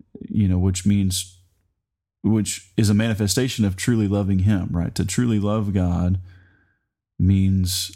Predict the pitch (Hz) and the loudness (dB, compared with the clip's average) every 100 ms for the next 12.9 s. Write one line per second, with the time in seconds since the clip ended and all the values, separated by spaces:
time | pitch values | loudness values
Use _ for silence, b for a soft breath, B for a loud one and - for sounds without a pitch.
0 | - 104 92 92 107 90 92 90 92 92 | -4 0 2 2 0 0 -2 2 2 2
1 | 90 87 90 92 87 85 82 - - 90 | 2 -2 -2 -2 0 0 -2 -6 -2 0
2 | 85 - 98 92 87 90 98 101 - - | 0 0 -2 0 -2 0 0 0 -4 -6
3 | - - 101 _ _ _ _ _ _ _ | -6 -6 -10 _ _ _ _ _ _ _
4 | _ _ _ _ _ - 92 95 120 120 | _ _ _ _ _ -2 0 2 0 0
5 | 151 147 151 - 107 104 104 107 101 110 | 0 0 -2 -4 -4 -2 0 0 2 2
6 | 117 120 - 107 98 101 80 95 98 95 | 0 -4 -2 0 0 0 0 2 2 0
7 | 90 92 76 - 90 80 - 82 82 90 | -2 -2 -2 -2 -2 -2 -2 -2 -2 -4
8 | 92 92 - - 85 82 - 95 - - | -4 -6 -6 -4 -2 -2 -4 -4 -4 -6
9 | - - b b b b b b _ 90 | -6 -10 b b b b b b _ 0
10 | 92 95 98 98 101 95 95 90 92 90 | 2 0 0 0 0 2 0 2 0 0
11 | 80 - 95 90 82 90 87 - - 82 | 0 0 0 0 -2 -2 -2 -4 -4 0
12 | 82 87 - 80 80 90 92 92 - | 0 -2 -4 -2 0 -2 -2 -4 -6